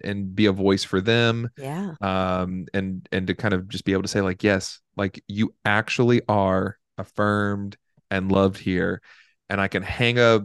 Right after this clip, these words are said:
Speaker 1: a pride flag in the youth room and it not get written
Speaker 2: Nice.
Speaker 1: down by somebody, and to let these, you know, students know that, like, "Yes, you're loved, you're accepted, you're valued here, and we mean it," uh, has
Speaker 2: Mm.
Speaker 1: been a, had a, has been a big part of that. And I know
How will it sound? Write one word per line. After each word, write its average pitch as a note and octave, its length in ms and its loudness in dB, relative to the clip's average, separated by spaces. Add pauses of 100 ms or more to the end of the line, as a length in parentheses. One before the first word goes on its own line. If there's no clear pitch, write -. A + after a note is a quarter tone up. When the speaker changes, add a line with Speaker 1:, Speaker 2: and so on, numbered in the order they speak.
(100)
Speaker 1:
a G2 60 0
pride A2+ 400 0
flag G2+ 420 -2
in G2+ 60 -2
the F#2+ 80 -4
youth G2+ 320 -2
room F#2+ 680 -4
and F#2+ 120 -2
it F#2 140 0
not C#3+ 320 0
get A#2+ 180 0
written G2+ 220 0
Speaker 2:
Nice. - 20 -8
Speaker 1:
down G2 240 0
by G2 140 0
somebody, F#2 1000 -2
and F#2 420 0 (300)
to A2 80 0
let A2+ 280 2
these, A2+ 260 -2 (200)
you A2+ 140 0
know, G2+ 60 2
students G#2 400 0
know A2+ 300 0
that, E2 180 -4
like, F#2+ 160 -4
"Yes, G2+ 240 0
you're F#2+ 140 0
loved, G2+ 360 2
you're F#2+ 120 0
accepted, F#2+ 480 -4
you're F#2+ 160 -4
valued F2+ 680 -2 (200)
here, E2 580 0
and F#2+ 140 -8
we - 120 -8
mean E2 240 -8
it," G#1+ 160 -10 (460)
uh, F#2 300 2
has F2+ 160 -2
Speaker 2:
Mm. - 40 -8
Speaker 1:
been F2+ 100 0
a, F2+ 300 -6
had F#2 120 -4
a, D#2+ 120 -2
has F#2+ 120 -2
been F#2+ 140 0
a F2 40 -2
big F2+ 140 -4
part F2+ 180 2
of E2+ 80 -4
that. F2 160 -2
And G#2 80 -2
I D3+ 60 4
know D#3 260 6